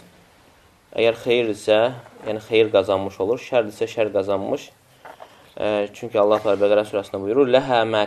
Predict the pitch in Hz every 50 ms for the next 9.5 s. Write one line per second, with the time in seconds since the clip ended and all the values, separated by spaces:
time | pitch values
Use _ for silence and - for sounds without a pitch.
0 | 104 - 139 123 - - 131 120 120 123 135 139 139 - - - - - - -
1 | _ _ _ _ _ - 117 113 110 107 - - 104 107 107 110 123 139 139 131
2 | 135 135 135 139 139 139 143 147 143 - - - - - 113 117 120 123 127 120
3 | 123 - - - 123 110 - - 92 85 82 82 82 - - - _ _ _ _
4 | _ _ _ _ _ _ _ _ _ _ _ _ _ _ _ _ _ _ _ _
5 | _ _ _ _ _ _ _ _ - - 107 113 - - 110 110 107 - 120 110
6 | 113 123 131 131 120 107 - - _ _ _ _ _ _ _ _ _ _ _ _
7 | _ _ _ _ - - - 104 104 101 107 104 104 101 98 98 98 98 95 95
8 | 101 95 - - - - 110 104 - - 104 101 95 95 - - 110 107 104 101
9 | 98 98 104 98 101 107 120 131 147 160